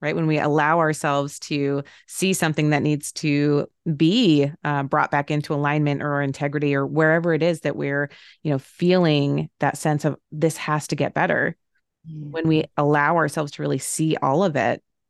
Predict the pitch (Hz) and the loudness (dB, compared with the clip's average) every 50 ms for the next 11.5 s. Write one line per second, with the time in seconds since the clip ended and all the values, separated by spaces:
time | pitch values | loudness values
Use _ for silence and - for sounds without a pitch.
0 | _ _ _ - 165 156 156 151 - 170 151 - - 156 143 - - - 135 - | _ _ _ -18 -16 -14 -14 -10 -6 -6 -6 -4 -2 0 0 0 -2 -6 -12 -10
1 | - - 202 247 262 240 180 143 139 135 135 143 - - _ _ - - - - | -4 0 2 2 4 4 2 2 0 0 -2 -2 -4 -6 _ _ -20 -20 -20 -20
2 | _ _ _ _ _ _ 156 147 - - 170 156 165 160 - 143 139 127 120 143 | _ _ _ _ _ _ -6 -6 -6 -10 -12 -12 -12 -12 -12 -10 -8 -8 -8 -8
3 | 151 - - - 151 143 - - - _ _ _ _ _ _ _ _ _ _ _ | -8 -8 -2 0 0 0 0 -2 -6 _ _ _ _ _ _ _ _ _ _ _
4 | _ _ 160 160 143 165 170 180 214 220 160 156 - - 185 208 220 185 139 127 | _ _ 0 2 4 4 6 6 4 4 2 -2 -6 -4 -2 0 0 2 0 0
5 | - - 147 143 139 - - 139 131 127 143 - - - - - 143 143 - - | -2 -2 -2 -2 -2 -2 -2 -4 -4 -4 -6 -6 -8 -6 -4 -4 -4 -4 -6 -8
6 | - 151 147 - - - - - _ _ _ _ - - - - - - 175 160 | -6 -4 -4 -4 -4 -6 -8 -12 _ _ _ _ -20 -10 -8 -6 -6 -4 -4 -6
7 | 147 143 143 - - _ - 160 156 147 185 175 160 151 143 143 - - 139 - | -6 -8 -10 -12 -16 _ -8 -8 -2 2 2 4 4 4 2 2 0 -4 -4 -2
8 | - 131 123 - - - - - - - - - - _ - - _ _ _ _ | -2 -2 -2 -4 -6 -10 -10 -8 -8 -8 -8 -8 -10 _ -20 -20 _ _ _ _
9 | _ _ _ - 220 262 262 175 143 - - - - - - - - 202 196 170 | _ _ _ -2 0 2 2 2 -2 -6 -10 -14 -20 -20 -20 -10 -6 -6 -4 -6
10 | - - - - - 269 294 254 285 - 294 330 294 285 240 233 302 - - 311 | -6 -10 -16 -4 0 2 4 4 4 2 2 0 0 -2 -2 -2 -4 0 2 2
11 | 302 302 359 381 403 403 - - - - | 4 4 2 0 -2 -2 -4 -6 -8 -10